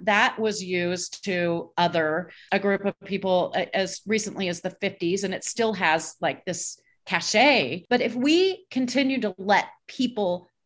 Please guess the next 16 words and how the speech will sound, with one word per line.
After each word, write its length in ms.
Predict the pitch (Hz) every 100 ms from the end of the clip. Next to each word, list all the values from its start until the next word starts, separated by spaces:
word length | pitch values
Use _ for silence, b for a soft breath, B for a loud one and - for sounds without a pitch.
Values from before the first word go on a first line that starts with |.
| _
explain 600 | 202 202 - 202 202 208
who 260 | 208 208 208
we 220 | 180 185 -
are 380 | 165 165 196 -
without 500 | 196 185 180 - 185
being 240 | 196 190
in 160 | 170 160
relationship 840 | 156 156 170 175 240 240 269 254
with 160 | 247 240
one 220 | 233 240
another, 500 | 240 240 247 247 240 B B 170 165
that's 380 | 196 233 285 -
when 160 | 294 247
things 260 | 226 214
get 220 | - 185 180
dangerous. 560 | 175 190 190 165 156